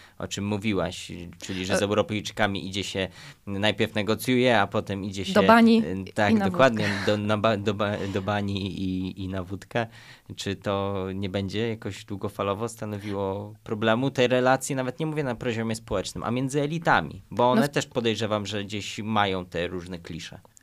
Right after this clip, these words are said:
Speaker 2: Problem polega, y, dla Rosjan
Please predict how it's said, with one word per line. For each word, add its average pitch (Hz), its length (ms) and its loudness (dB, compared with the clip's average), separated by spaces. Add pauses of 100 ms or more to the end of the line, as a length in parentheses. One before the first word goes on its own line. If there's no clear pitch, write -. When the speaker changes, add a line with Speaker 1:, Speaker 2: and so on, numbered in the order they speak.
(140)
Speaker 2:
Problem 262 300 8
polega, 247 600 8 (180)
y, 208 400 2 (120)
dla 208 200 6
Rosjan 214 500 4